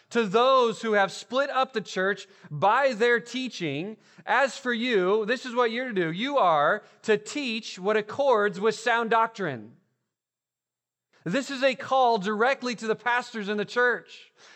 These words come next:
You have a specific role that is the exact opposite of those who are splitting up the churches. Your job is to teach and feed the church healthy doctrine. That's your role.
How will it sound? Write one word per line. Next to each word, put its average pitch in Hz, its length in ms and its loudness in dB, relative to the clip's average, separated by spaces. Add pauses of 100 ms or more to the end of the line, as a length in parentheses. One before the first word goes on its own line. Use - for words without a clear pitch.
You 254 320 -2
have 254 240 2
a 240 100 0
specific 240 680 -6
role 180 480 2 (180)
that 226 180 4
is 220 140 -2
the 226 160 0
exact 220 480 0
opposite 202 840 0 (220)
of 196 220 2
those 247 380 2
who 240 120 0
are 208 100 2
splitting 240 460 -2
up 226 140 0
the 214 80 -4
churches. 185 580 -2 (180)
Your 240 340 2
job 185 640 2 (140)
is 196 200 -2
to 214 120 -2
teach 262 520 -6
and 202 200 -4
feed 247 420 -6
the 202 100 2
church 185 520 -4 (260)
healthy 190 680 0 (140)
doctrine. 165 680 0 (1160)
That's 226 360 0
your 202 140 0
role. 160 500 -2